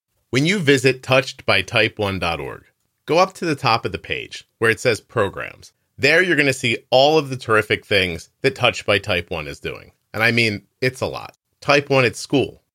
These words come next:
the D-Box program, Golfing for Diabetes, Dancing for Diabetes, which is a terrific program. You just click on that to check that out. Bowl for a Cause, their awareness campaigns, and the annual conference that I've spoken at a number of years in a row.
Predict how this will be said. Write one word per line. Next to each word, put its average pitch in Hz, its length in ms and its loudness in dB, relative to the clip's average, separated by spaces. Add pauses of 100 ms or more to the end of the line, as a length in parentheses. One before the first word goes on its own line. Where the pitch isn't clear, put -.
(180)
the 117 140 -2
D-Box 107 640 0
program, 69 460 -8 (260)
Golfing 131 420 2
for 101 200 -4
Diabetes, - 680 -8
Dancing 175 400 0
for 90 140 -6
Diabetes, 73 440 -6
which 107 180 -8
is 95 120 -8
a 101 80 -2
terrific 117 600 -2
program. 76 460 -6
You 110 180 -8
just 139 200 -6
click - 200 -4
on 123 100 0
that 104 160 0
to 90 60 -10
check 90 260 -4
that 71 180 -6
out. 58 180 -14 (640)
Bowl 156 200 4
for 139 160 -2
a 117 60 0
Cause, 135 420 2
their 110 140 -2
awareness 123 420 0
campaigns, 117 600 -2 (140)
and 131 160 -2
the 127 100 2
annual 123 300 2
conference 110 680 -4
that 107 160 -2
I've 131 160 2
spoken 123 400 -2
at 104 260 0 (200)
a 101 40 -12
number 113 360 2
of 80 100 -2
years 76 300 -4
in - 60 -4
a 73 60 -6
row. 65 280 -6